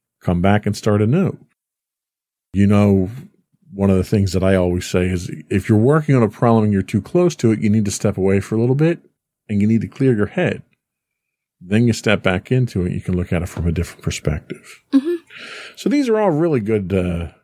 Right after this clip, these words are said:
Speaker 1: suggestions on how to improve your G P A. Uh,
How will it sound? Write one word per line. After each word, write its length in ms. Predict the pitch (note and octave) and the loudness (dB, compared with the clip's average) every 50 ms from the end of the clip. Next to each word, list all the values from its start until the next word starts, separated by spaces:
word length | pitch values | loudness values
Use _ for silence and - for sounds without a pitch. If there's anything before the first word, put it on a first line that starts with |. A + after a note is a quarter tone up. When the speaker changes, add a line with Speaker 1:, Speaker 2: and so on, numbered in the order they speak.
| _ _ _ _ _ | _ _ _ _ _
Speaker 1:
suggestions 720 | - - A2+ G2+ F#2 - A#2 A#2+ C3+ - - - F#2+ E2+ | -4 0 0 0 2 2 2 2 2 0 -2 -2 -2 0
on 100 | F2+ E2+ F2+ | 0 0 0
how 140 | F2 G2 F2+ | 0 2 2
to 60 | F2+ | 2
improve 440 | F2 E2+ - - A2 G2+ G2 F2+ E2+ | 0 -2 -2 0 2 2 2 2 0
your 100 | F2+ F2 | -2 -2
G 200 | F2 F2+ F2+ F2 | 0 -2 -2 -2
P 180 | - - E2+ E2+ | -2 -2 -2 -2
A. 300 | E2 E2+ F2 G2+ A#2+ A#2+ _ _ _ _ _ _ _ _ _ _ _ - | -2 0 0 -2 -2 -4 _ _ _ _ _ _ _ _ _ _ _ -6
Uh, 100 | - | -6